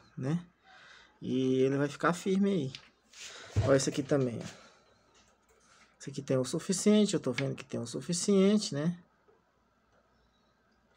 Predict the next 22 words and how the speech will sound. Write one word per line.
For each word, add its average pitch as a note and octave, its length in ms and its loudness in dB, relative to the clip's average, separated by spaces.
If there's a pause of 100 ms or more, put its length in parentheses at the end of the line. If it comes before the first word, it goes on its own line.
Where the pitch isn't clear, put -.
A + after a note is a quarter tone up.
(760)
Aí, G#2+ 300 -6
esse - 120 -12
aqui C3+ 100 -8
tem D#3+ 140 2
o E3+ 40 4
suficiente, F3 560 -2
então D3 220 0
não G3 100 4
vou G3+ 80 0
fazer G3+ 300 2
isso. D#3+ 260 0
Mas D#3+ 160 4
aqueles G#3+ 360 4
que - 60 2
eu G3 60 2
colocar D#3 480 6
que - 120 -6
fica - 220 -8
um C#3+ 100 -2
pouco F3 320 0
a B2+ 60 2
mais, C#3 600 0